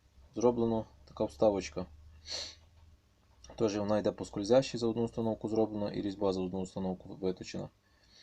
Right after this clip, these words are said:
Е, розточка, вся всередині розточка, йде під, під підшипник ззаді і спереді підшипник буде стояти. Розточка йде зі зміщенням під кутом отак.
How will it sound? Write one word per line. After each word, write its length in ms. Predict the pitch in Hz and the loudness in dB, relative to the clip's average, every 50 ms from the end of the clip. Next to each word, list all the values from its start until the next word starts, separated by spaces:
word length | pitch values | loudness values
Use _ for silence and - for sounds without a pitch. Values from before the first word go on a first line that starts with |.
| - - _ _ _ _ _ _ _ _ _ _ _ _ _ _ _ _ - | -20 -20 _ _ _ _ _ _ _ _ _ _ _ _ _ _ _ _ -6
Е, 260 | 101 98 95 98 95 95 | -2 0 0 2 2 0
розточка, 500 | 107 - - - 139 131 - - 123 117 | -2 0 2 2 2 2 2 0 0 0
вся 240 | 113 - - - | 0 0 2 2
всередині 520 | 120 113 - - 117 117 113 110 107 104 104 | 2 4 4 4 4 4 4 2 0 -2 -2
розточка, 560 | 107 107 - - 147 143 - - - 135 131 - - - _ _ _ - - | -2 -2 2 2 2 2 0 -2 -4 -4 -6 -6 -14 -20 _ _ _ -16 -10
йде 200 | - 110 104 113 | -2 4 4 4
під, 180 | 113 - - - - _ - | 4 4 0 -10 -10 _ -12
під 160 | - - - | -12 -10 -8
підшипник 560 | - - - - 131 123 - 156 170 - - - - - - - - - - - - - - - _ - | -8 -6 -4 -2 -2 0 0 -2 -2 -2 -6 -20 -20 -20 -20 -20 -20 -20 -20 -20 -20 -20 -20 -20 _ -18
ззаді 440 | - 120 123 127 127 131 131 127 127 | -6 2 4 6 6 6 4 2 -2
і 300 | 131 - - 120 113 110 | -2 -2 -2 -2 -2 -2
спереді 400 | 107 - - 113 104 95 90 92 | -2 0 2 2 2 2 0 -4
підшипник 440 | 90 - - - 98 92 - 95 92 | -6 -6 -8 -8 -8 -6 -6 -6 -6
буде 180 | 92 95 90 92 | -4 -4 -6 -6
стояти. 460 | - - - 92 92 90 87 - 185 - - - - - - _ _ _ _ - - - | -8 -8 -4 -2 -2 -2 -2 -4 -8 -10 -12 -20 -20 -20 -20 _ _ _ _ -20 -20 -12
Розточка 460 | - - - - - 147 147 - - 123 | -10 -10 -6 -2 0 0 0 0 -2 0
йде 260 | 120 123 123 127 139 - - - | 2 4 4 4 2 -2 -8 -4
зі 120 | 110 107 | -2 -2
зміщенням 580 | 104 110 123 127 117 - - 123 113 110 110 110 - _ _ _ _ - _ _ _ _ _ _ _ _ - | 2 2 2 2 2 0 -2 0 0 0 -2 -4 -6 _ _ _ _ -20 _ _ _ _ _ _ _ _ -4
під 280 | - 113 113 - - - - - - - - - - _ - - | 0 0 0 0 -4 -20 -20 -20 -20 -20 -20 -20 -20 _ -16 -10
кутом 360 | - - 180 - 208 196 135 | -8 -2 2 2 2 2 2
отак. 360 | 95 - - 185 - - - | 2 2 2 2 2 -2 -12